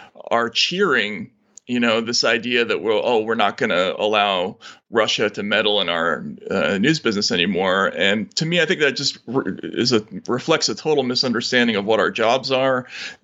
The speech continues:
Um, you know, if the, if the Hunter Biden emails are real,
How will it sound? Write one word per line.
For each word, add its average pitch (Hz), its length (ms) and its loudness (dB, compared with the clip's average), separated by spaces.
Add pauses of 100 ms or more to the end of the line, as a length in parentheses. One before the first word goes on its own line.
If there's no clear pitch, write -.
Um, 123 500 0
you 156 200 -2
know, 123 140 2
if 151 220 0
the, 143 200 0
if 156 160 0
the 151 100 2
Hunter 165 200 0
Biden 151 480 0
emails 127 520 2
are 117 220 2
real, 117 560 0